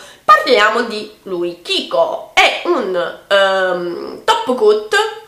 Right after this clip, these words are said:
per ciglia, sì, si usa dopo il mascara e vi allunga e infoltisce, eh, le ciglia, ve le rende super belle cicciottose, perché io ce l'ho, eh, ce ne ho tante, però sono un po' sottili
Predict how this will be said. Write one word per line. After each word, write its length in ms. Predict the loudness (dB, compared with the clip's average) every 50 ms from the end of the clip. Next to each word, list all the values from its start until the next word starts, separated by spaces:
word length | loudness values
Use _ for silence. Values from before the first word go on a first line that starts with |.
| _ _
per 240 | _ -2 -2 -2 -2
ciglia, 560 | -4 -4 -4 -4 -6 -8 -4 -2 0 0 0 -2
sì, 540 | -6 -8 -8 -6 -6 -6 -6 -4 -2 -2 -2 -2 -4 -10 -14 -12
si 180 | -12 -8 -2 2 2 2
usa 280 | 2 2 2 2 2
dopo 360 | 4 4 4 2 2 2 0 -2 -2 -2
il 260 | -2 -2 -4 -4 -6 -8
mascara 1080 | 0 2 2 2 2 -4 -4 -2 0 2 2 2 0 0 0 0 0 0 -2 -6 -10 -2
e 240 | 0 0 0 0 -4 -6
vi 260 | -4 -4 -4 -2 2
allunga 720 | 2 4 4 4 2 0 -4 -6 -4 -2 0 0 0 -2 -2
e 220 | -4 -4 -4 -2
infoltisce, 1600 | -2 -2 0 0 0 -2 -2 -4 -4 -6 -8 -4 0 0 0 2 0 -2 -2 2 2 2 2 2 -2 -4 -4 -4 -4 -2 0 2 2
eh, 100 | 4 2
le 60 | 2
ciglia, 640 | 0 -4 -6 -4 -4 -6 -6 -4 -2 0 0 2 0 -2 -8 -12 -16 -8 -2
ve 120 | 0 2
le 100 | 2 2
rende 260 | 2 2 0 0 -2
super 360 | -2 -2 -2 -2 0 -2 -2 -2
belle 260 | -2 -2 -2 -2 -4
cicciottose, 920 | -4 -4 -8 -8 -8 -8 -8 -6 -4 -2 -2 -2 0 0 0 0 0 -2 -4
perché 240 | -8 -12 -10 -10 -8
io 160 | -6 -6 -6
ce 160 | -4 -2 0
l'ho, 320 | 2 4 4 2 2 2 0
eh, 420 | 0 0 0 0 -2 -4 -8 -12 -10
ce 100 | -6 -4
ne 100 | 0 2
ho 140 | 2 0 0
tante, 440 | 0 0 0 0 -2 -4 -4 -6 -4
però 160 | -2 -2 -2
sono 200 | 0 0 -2 -2
un 60 | -2 -4
po' 120 | -6 -6
sottili 500 | -8 -10 -12 -12 -12 -10 -10 -10 -12 -14